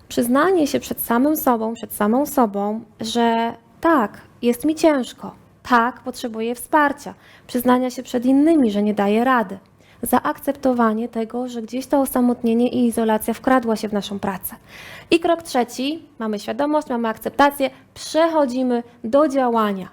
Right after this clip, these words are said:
bo samo myślenie o tym nic nie zmieni. I teraz jak działać, albo jak działa lider cztery zero? Mamy dla Was trzy wskazówki, praktyczne wskazówki, proste wskazówki, które na co dzień możecie wdrożyć.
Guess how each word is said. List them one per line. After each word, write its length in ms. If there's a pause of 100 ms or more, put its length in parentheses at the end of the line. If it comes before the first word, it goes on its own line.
bo 80
samo 340
myślenie 540
o 120
tym 260 (260)
nic 300
nie 120
zmieni. 360 (600)
I 60
teraz 320 (380)
jak 340 (240)
działać, 580
albo 260
jak 320
działa 400
lider 420 (260)
cztery 400
zero? 320 (460)
Mamy 240
dla 140
Was 200
trzy 180
wskazówki, 680 (760)
praktyczne 540
wskazówki, 580
proste 400
wskazówki, 420
które 200
na 140
co 140
dzień 140
możecie 380
wdrożyć. 400